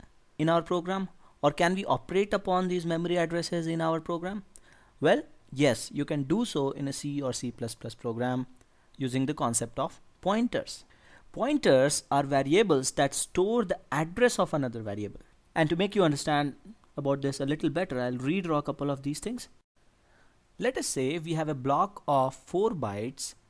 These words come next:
at address two zero four that stores an integer variable A. Now we can have another variable, the type of which is pointer to integer,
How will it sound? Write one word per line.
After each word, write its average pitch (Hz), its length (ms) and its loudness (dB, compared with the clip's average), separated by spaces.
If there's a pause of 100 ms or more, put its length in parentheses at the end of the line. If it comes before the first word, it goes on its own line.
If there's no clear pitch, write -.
(140)
at 127 180 -4
address 131 300 -4
two 139 160 -2
zero 127 200 -8
four 143 380 -2
that 131 280 -2
stores 156 680 -2
an 127 240 -2
integer 185 520 -4
variable 123 600 -4 (400)
A. 175 320 0 (640)
Now 170 360 2
we 170 200 -4
can 247 200 -2
have 190 360 4 (180)
another 202 380 2
variable, 117 600 -2 (440)
the 135 200 -2 (160)
type 269 340 0
of 190 160 2
which 131 480 -4
is 135 380 0 (260)
pointer 208 440 2
to 143 120 -2
integer, 117 520 -4